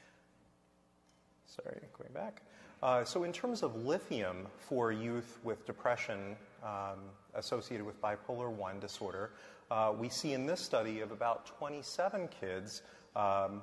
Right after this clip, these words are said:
that there was an improvement in Children's Depression Rating Scale score over time, uh, not dissimilar from what we just talked about in the other open-label study.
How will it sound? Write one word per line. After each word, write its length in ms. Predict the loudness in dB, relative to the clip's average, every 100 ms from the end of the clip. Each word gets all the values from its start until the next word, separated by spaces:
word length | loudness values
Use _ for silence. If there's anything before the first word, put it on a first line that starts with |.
| -4
that 300 | 2 2 0
there 140 | -2 2
was 340 | 4 2 2
an 80 | -4
improvement 640 | -6 -4 -4 -2 -4 -4 -4
in 320 | -4 -2 -4
Children's 420 | -4 -4 -4 -6
Depression 460 | -10 -6 -6 -4 -6
Rating 300 | -4 -4 -6
Scale 320 | -6 -6 -6
score 440 | -8 -4 -2 0 -2
over 220 | -2 -4
time, 440 | -6 -4 -2 -2 -4 -12 -20 -6 -2
uh, 100 | 0
not 280 | 2 2
dissimilar 420 | 0 -6 -2 -2 -2
from 160 | -2
what 140 | -4 -2
we 180 | -6 -8 -8
just 240 | -8 0
talked 240 | 0 0 0
about 160 | 0
in 80 | 0
the 100 | 2
other 240 | 2 2 0
open-label 600 | -2 -4 -6 -6 -6 -8
study. 440 | 0 0 0